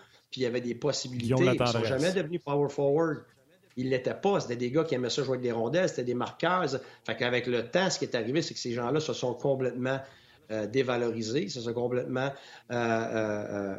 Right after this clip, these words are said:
Speaker 1: euh, défaits mentalement et émotionnellement parce qu'ils étaient pas capables d'atteindre ce qu'ils ne sont pas. Fait que c'est, c'est pour ça qu'il faut faire bien attention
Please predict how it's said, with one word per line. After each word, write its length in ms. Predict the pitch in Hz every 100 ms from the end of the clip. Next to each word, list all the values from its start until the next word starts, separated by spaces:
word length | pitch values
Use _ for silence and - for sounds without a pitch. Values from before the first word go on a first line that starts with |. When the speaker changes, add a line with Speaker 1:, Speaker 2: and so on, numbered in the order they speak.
| 104
Speaker 1:
euh, 160 | 98 -
défaits 480 | 107 135 127 165 156
mentalement 400 | 127 127 120 143
et 20 | 135
émotionnellement 600 | 120 113 113 104 123 226
parce 180 | 233 -
qu'ils 100 | -
étaient 100 | -
pas 120 | 139
capables 360 | 135 202 190
d'atteindre 520 | 139 117 - 180 233 156
ce 120 | -
qu'ils 160 | 131
ne 100 | 123
sont 240 | 127 156 151
pas. 380 | 175 247 185 - _ _ _ _ _ _ -
Fait 100 | 127
que 160 | -
c'est, 160 | 113 113
c'est 160 | 107 110
pour 140 | 117
ça 200 | - 247
qu'il 440 | - - 98 107
faut 160 | 117 113
faire 260 | - 135 117
bien 140 | 156
attention 640 | 180 127 117 - 208 240